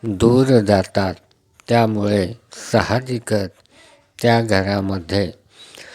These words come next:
सकारात्मक वातावरण राहते आणि या वातावरणामुळे त्या घरावर नेहमी सकारात्मक ऊर्जेचाच प्रभाव पडतो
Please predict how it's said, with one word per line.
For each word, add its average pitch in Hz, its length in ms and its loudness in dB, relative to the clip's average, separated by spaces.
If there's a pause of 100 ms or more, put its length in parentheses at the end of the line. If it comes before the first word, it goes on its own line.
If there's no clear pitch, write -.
(400)
सकारात्मक 117 920 2
वातावरण 101 880 -2
राहते 95 580 -2 (500)
आणि 104 440 -6 (720)
या 117 340 4
वातावरणामुळे 101 1200 2 (880)
त्या 117 240 -2
घरावर 98 680 4 (560)
नेहमी 107 720 -2 (680)
सकारात्मक 127 1000 2
ऊर्जेचाच 101 800 2 (560)
प्रभाव 101 480 4
पडतो 104 680 0